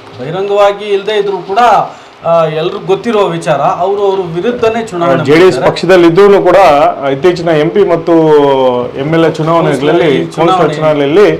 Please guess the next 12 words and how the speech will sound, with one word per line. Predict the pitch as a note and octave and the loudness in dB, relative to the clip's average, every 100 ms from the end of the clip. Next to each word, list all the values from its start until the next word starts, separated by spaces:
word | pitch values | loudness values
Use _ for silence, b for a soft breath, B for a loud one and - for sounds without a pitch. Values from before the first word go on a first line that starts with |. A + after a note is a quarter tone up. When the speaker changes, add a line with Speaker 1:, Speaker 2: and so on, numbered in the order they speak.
| - B B D3+ | -8 B B 2
Speaker 2:
ಅವರು, | E3 E3+ E3 D#3+ D#3 | 4 6 6 4 4
ಅವರೊಂದು | D3+ D#3+ D#3+ D3 D#3 - | 4 2 2 0 -2 -2
ತಟಸ್ಥವಾಗಿದ್ರು | D3 F#3 F#3 G#3 F#3+ F#3 F3 G3 | 0 0 0 2 2 2 4 2
ಅಂತ | F#3+ G3 | 2 0
ಹೇಳ್ಬೋದು, | F#3 F#3+ C4 | 2 2 2
ಇಲ್ಲ | G#3+ G#3+ | 2 4
ಅವ್ರು | G3 D#3+ | 4 4
ಬೇರೆ | F#3+ G3+ | 4 4
ಕಡೆ | G3+ G3 | 4 4
ವಾಲಿದ್ದಾರೆ | F3+ E3+ G#3+ F#3+ E3+ E3 | 4 6 4 4 4 4
ಅಂತ | D3+ | 2
ಕೂಡ | D#3+ | 2